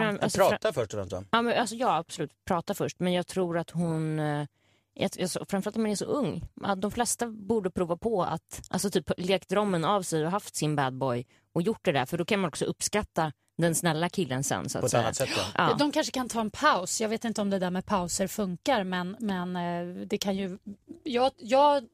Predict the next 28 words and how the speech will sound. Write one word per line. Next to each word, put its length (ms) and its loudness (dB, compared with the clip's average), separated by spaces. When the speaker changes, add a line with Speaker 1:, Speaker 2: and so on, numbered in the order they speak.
Speaker 3:
får 260 0
också 240 -2
en 80 -2
spontan 540 0
känsla 380 -2
av 60 0
att 280 -6
de 300 0
borde 280 -2
breaka. 540 0
Speaker 2:
Ganska 280 6
Speaker 1:
Ja. 20 6
Speaker 2:
intressant 360 4
sak. 220 2
Jag, 300 4
eh, 480 -2
jobbar 220 2
lite 160 0
med 100 -2
en, 100 -6
en, 180 -2
en 80 -2
kvinna. 300 -2
Hennes 380 -2
dotter 360 -2
är 100 0
nitton, 600 -6
tjugo. 500 -2